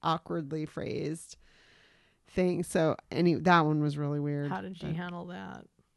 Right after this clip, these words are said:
Speaker 2: Do you
Speaker 1: she
Speaker 2: remember?
Speaker 1: didn't bite at all. I mean, she just talked about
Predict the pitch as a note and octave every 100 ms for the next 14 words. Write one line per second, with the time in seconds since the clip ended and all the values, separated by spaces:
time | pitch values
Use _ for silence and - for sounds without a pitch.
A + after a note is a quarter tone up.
0 | _ _ - - - C#4+ C4+ A#3 G3 D#3
1 | D#3+ D3 C#3+ - - - D#3 - G2 C2+
2 | C2 - - - D#3+ D#3 D#3 E3 - D#3+
3 | E3 - D#3 C#3+ - C#3+ C3 C3+ C#3